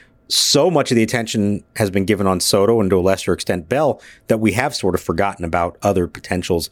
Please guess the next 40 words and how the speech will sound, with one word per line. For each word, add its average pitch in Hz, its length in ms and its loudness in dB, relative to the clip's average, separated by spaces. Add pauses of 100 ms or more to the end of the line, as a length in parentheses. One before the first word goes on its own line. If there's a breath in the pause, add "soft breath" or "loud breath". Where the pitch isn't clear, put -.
(320 loud breath)
But - 140 -2
there's 143 180 2
a 170 80 4
lot 110 400 0
to 117 100 0
do. 131 200 2
There's 101 200 2
a 98 100 4
lot 107 360 0
for 127 140 -2
Mike 117 200 0
Rizzo 104 220 2
to 92 80 2
do 107 240 2
in 92 60 2
the 87 80 0
next 87 180 -2
forty-eight 90 380 2
hours. 101 260 0
And 90 80 -2
that's, 95 160 0
like 101 160 2
I 87 80 2
said, - 320 0 (540 loud breath)
I 120 120 -2
feel 165 460 2
like, 101 280 0
since 104 300 -6 (220)
as 104 220 -2
we're 101 100 2
taping 104 400 -2
this, 98 300 0
approaching 92 420 -4
six - 280 -4
o'clock 92 340 -4
on 82 80 -4
Sunday, 98 420 2 (240 loud breath)
nothing's 101 380 -2
happened 98 320 -4
yet. 104 240 0